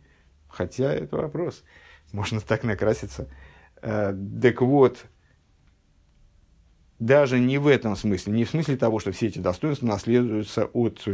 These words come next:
семьи той или иной девушки, а в ещё более широком плане. Смотрите на семью, в смысле на тот источник, общий корень, из которого происходят все достоинства. "Лой рак, эм, легорим хулю",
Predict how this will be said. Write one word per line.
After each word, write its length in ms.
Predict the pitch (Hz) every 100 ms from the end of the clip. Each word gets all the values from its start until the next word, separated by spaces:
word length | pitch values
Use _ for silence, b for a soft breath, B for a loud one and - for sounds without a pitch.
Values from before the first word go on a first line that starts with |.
| 87
семьи 460 | - 110 110 104
той 260 | 104 107 95
или 40 |
иной 200 | 98 98
девушки, 420 | 101 92 - 69 -
а 320 | 120 190 196
в 280 | 180 143 123
ещё 340 | 127 123 131 190
более 240 | 190 113
широком 400 | 98 107 104 104
плане. 400 | 113 104 87 - b b b b b b b _ _ _
Смотрите 600 | - 117 98 131 147 117
на 300 | 107 110 127
семью, 520 | 104 117 107 107 214 214
в 100 | 107
смысле 480 | 117 139 190 127
на 220 | 117 120 120
тот 280 | 123 110
источник, 800 | 110 - 160 196 - 113 98 -
общий 460 | - 135 139 - 107
корень, 460 | 98 151 185 143 113
из 100 | -
которого 380 | 110 190 180
происходят 520 | 139 117 104 - 160 -
все 180 | 147
достоинства. 600 | 147 131 - 117 101 - 95
"Лой 240 | 160 196
рак, 320 | 165 165 -
эм, 600 | - 110 104 107 107 107 -
легорим 720 | 120 123 113 113 120 135 113
хулю", 600 | - - 107 104 160 226